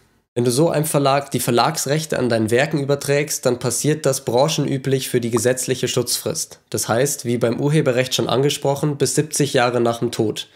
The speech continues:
Diese Zeit hat der Verlag dann die Verlagsrechte und kann deine Werke auswerten. Das ist natürlich eine lange Zeit, keine Frage, aber der Verlag verdient ja auch nur, wenn du verdienst. Das heißt, in meinen Augen ist es eine Win-Win-Situation.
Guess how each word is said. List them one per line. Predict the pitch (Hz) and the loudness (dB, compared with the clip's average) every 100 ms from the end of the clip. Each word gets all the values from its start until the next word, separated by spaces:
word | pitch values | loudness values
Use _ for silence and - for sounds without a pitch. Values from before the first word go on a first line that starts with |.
| _ - | _ 0
Diese | 180 180 | 2 2
Zeit | 160 151 151 160 - 151 | 2 2 2 0 -4 -2
hat | 127 | 0
der | 127 | 0
Verlag | - 117 117 123 - | 2 2 2 2 0
dann | 113 | 0
die | |
Verlagsrechte | 107 107 107 135 - 151 156 131 | 0 0 0 0 -2 -2 -2 -4
und | 123 | -2
kann | 127 123 | 0 2
deine | 123 117 | 2 2
Werke | 117 123 143 | 2 2 0
auswerten. | - 113 - - - - - _ _ | 0 -2 -4 -6 -6 -14 -16 _ _
Das | - 113 | -4 0
ist | |
natürlich | 135 131 165 160 | 0 2 2 4
eine | 135 | 2
lange | 120 117 117 | 2 2 0
Zeit, | 117 123 147 160 | 2 2 2 0
keine | 131 113 | 0 0
Frage, | - 113 127 151 160 165 - _ | 0 0 2 0 -2 -6 -20 _
aber | 123 123 | 0 0
der | 127 | 0
Verlag | - 117 127 - | 2 4 2 2
verdient | 131 131 123 | 0 0 0
ja | 117 | 2
auch | 123 131 | 2 0
nur, | 143 151 147 | 0 2 2
wenn | 143 | 0
du | 156 | 0
verdienst. | 160 117 - - - - - | 0 -2 -2 -6 -8 -10 -6
Das | - - | -2 2
heißt, | 127 127 | 2 0
in | 117 | 0
meinen | 110 139 160 | 2 2 4
Augen | 135 139 131 | 4 2 0
ist | 127 | -2
es | 131 127 | -2 0
eine | 120 | 0
Win-Win-Situation. | 120 123 113 - - - - - - | 2 0 0 -2 -6 -6 -6 -6 -8